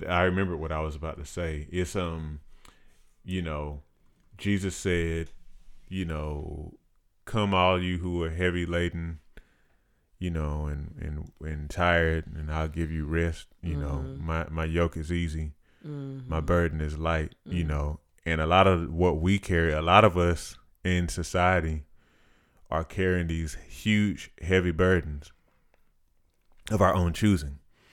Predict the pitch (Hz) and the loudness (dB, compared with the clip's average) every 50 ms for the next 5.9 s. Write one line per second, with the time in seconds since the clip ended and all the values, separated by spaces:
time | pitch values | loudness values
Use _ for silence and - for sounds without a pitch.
0 | _ _ _ - - - _ - - 92 90 82 78 76 76 73 71 78 87 90 | _ _ _ -20 -20 -20 _ -6 -2 -2 0 0 0 0 0 -2 -2 0 0 2
1 | 87 87 85 85 82 82 90 87 85 80 82 80 78 - 80 78 73 76 78 80 | 2 2 0 0 0 2 2 2 2 2 0 0 -2 -2 -4 -4 -4 -4 -4 -4
2 | 85 85 80 80 - - 85 80 - 92 87 85 85 85 85 87 92 90 98 90 | -2 -2 -2 -4 -6 -6 -8 -6 -2 -2 0 0 0 0 0 0 0 0 2 0
3 | 85 82 87 80 78 82 80 80 78 78 - - - - - - 92 90 - 85 | 0 0 -2 -4 -2 -2 0 0 0 -2 -4 -8 -14 -8 -2 2 2 2 2 -2
4 | 82 - - 92 87 - - 76 85 85 80 80 85 82 73 82 80 80 80 - | -6 -2 0 0 0 0 -4 -4 -2 -2 -2 -2 -6 -8 -6 -4 -4 -4 -6 -4
5 | - 92 85 76 73 - 87 87 90 - - 85 80 73 - 80 78 76 | -2 -2 -2 -2 -2 0 0 0 0 0 -2 -4 -4 -4 -6 -6 -8 -8